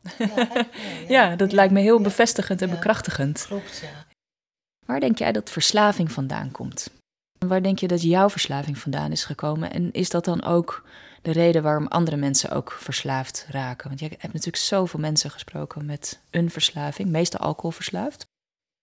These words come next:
Speaker 2: En ik, ik vraag het ook omdat ik, ehm, nog niet zo lang geleden iets van Gabor Maté heb gelezen over dat experiment met de ratten,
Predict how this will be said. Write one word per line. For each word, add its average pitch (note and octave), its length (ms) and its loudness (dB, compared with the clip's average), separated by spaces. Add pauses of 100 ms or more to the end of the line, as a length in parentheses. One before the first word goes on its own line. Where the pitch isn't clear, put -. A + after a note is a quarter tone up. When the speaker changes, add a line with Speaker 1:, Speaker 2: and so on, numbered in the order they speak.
(140)
Speaker 2:
En F3 80 4
ik, F3+ 80 2
ik - 180 -2
vraag G#3+ 220 4
het - 180 -4
ook C4 160 0
omdat G#3+ 200 2
ik, G3+ 160 -2
ehm, F#3+ 360 2
nog F#3+ 120 0
niet G#3 120 0
zo - 100 0
lang G#3 160 4
geleden G3+ 340 2
iets - 220 -2
van F#3+ 280 0
Gabor F#3 420 2
Maté F3 320 -4
heb A#3+ 200 -2
gelezen A3+ 580 -4
over G3+ 200 -2
dat F3+ 140 -2
experiment F#3+ 840 -2
met F#3 120 -6
de D#3+ 120 -4
ratten, B3+ 360 0